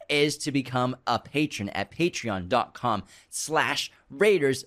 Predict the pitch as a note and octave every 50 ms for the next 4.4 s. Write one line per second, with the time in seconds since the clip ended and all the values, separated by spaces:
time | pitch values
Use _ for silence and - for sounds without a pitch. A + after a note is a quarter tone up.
0 | _ _ - C3 C3 B2 B2 B2 A#2+ A2+ A2 - - - A#2+ A#2 A2+ G#2+ - -
1 | A2+ A2 G#2+ G#2 - - G2 G2+ F#2+ - E2+ G2 G2+ F#2 - G2 F#2 - - G2+
2 | G2 F#2+ - - - F2 F2+ - - - G2 F#2 - F#2 F2+ F2 F2 F2+ G#2+ B2+
3 | B2 A#2 B2 B2 A#2+ A2+ - - G#2 G2 - - F2+ F2 F2 E2+ - G#2+ G#2+ G#2+
4 | - G#2+ G2+ G#2+ G#2 G#2 -